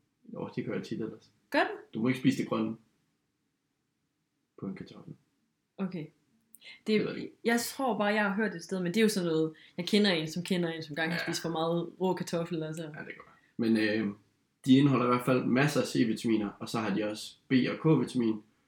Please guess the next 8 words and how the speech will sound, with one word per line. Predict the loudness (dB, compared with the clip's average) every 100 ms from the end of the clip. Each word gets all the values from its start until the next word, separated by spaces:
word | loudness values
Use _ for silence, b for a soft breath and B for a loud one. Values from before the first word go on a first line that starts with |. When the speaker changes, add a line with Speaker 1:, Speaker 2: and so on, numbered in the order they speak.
| _ _ _ -4
Speaker 1:
øh, | -2 -2
folat, | -2 2 4 2 -2 _
kobber, | -4 -2 -2 -4 -10 -6
fosfor, | -4 -4 -8 -8 -2
jern, | -2 -2 -6 -10
zink, | -4 -2 -4 -10 _ -4
kalium, | 0 2 0 -6 -12 -8
magnesium | -2 2 2 0 -8